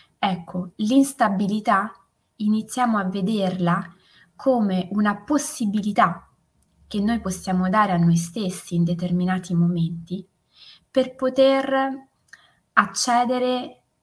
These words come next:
a una situazione nuova, per poter evolvere.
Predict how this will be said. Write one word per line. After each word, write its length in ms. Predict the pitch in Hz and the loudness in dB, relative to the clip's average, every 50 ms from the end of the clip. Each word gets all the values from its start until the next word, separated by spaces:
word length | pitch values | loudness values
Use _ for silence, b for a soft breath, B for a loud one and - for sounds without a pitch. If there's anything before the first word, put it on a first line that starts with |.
| _ _ | _ _
a 120 | - - 208 | -4 -4 -2
una 200 | 202 202 202 202 | -2 -2 -4 -4
situazione 640 | 202 - 208 - 202 180 - - - 233 226 233 | -4 -6 -8 -8 -8 -6 -6 -4 -2 -2 -2 0
nuova, 540 | 208 185 185 180 165 160 156 151 - - _ _ _ _ _ _ _ _ _ _ _ _ _ _ _ _ _ _ _ _ _ _ _ _ _ _ _ _ _ _ _ _ _ _ B B B B B B B B B | 0 0 2 2 0 0 -2 -6 -10 -12 _ _ _ _ _ _ _ _ _ _ _ _ _ _ _ _ _ _ _ _ _ _ _ _ _ _ _ _ _ _ _ _ _ _ B B B B B B B B B
per 220 | - 226 208 - | -8 -8 -6 -6
poter 320 | - 226 220 220 247 220 | -6 -6 -4 -4 -2 -2
evolvere. 760 | 226 208 190 226 214 190 170 165 165 175 165 165 160 170 - - | -2 0 2 4 4 6 4 4 2 2 0 -2 -2 -6 -10 -12